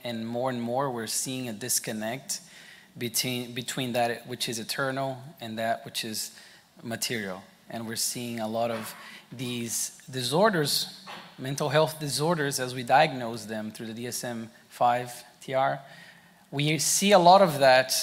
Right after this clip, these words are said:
in our daily lives. Religion, as whoever asked this great question, indeed helps us build resilience, helps build connection and belonging, because a lot of the times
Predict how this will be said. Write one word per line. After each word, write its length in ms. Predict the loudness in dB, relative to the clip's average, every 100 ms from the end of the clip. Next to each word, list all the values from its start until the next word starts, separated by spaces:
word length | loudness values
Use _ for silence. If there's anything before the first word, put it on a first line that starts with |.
| -4 -12 -6
in 340 | 0 2 2 2
our 220 | 0 0
daily 260 | 0 0 0
lives. 580 | 0 0 0 -2 -2 -6 -18 -20 -20 _ 2
Religion, 640 | 4 8 6 6 2 4
as 500 | 2 2 0 -2 -6 -6
whoever 240 | 4 6 8
asked 260 | 6 4
this 340 | -2 -4 -4 -6
great 260 | 0 0 0
question, 640 | 2 4 4 -2 -4 -10 -14 -20 _
indeed 680 | -4 -2 2 4 4 2 -4 -10 -18 -20 _ _ _ _ -6
helps 480 | 4 6 6 0
us 500 | 0 0 0 -2 -4 -10 -6
build 360 | -4 -2 -4
resilience, 960 | -6 -4 -2 -2 0 0 0 -2 -4 -6 -16 -20 -20 -6
helps 480 | 2 2 2 -4 -6
build 560 | -4 -4 -2 -4 -6 -14 -20 -20 _ _
connection 640 | -4 0 2 2 0 0 -6 -12 -10
and 160 | -8
belonging, 540 | -6 -2 -2 -2 -6 -12 -12
because 300 | -6 -2 0
a 80 |
lot 320 | 2 8 10 10
of 120 | 6
the 80 | -2
times 720 | 0 2 2 0 -4 -4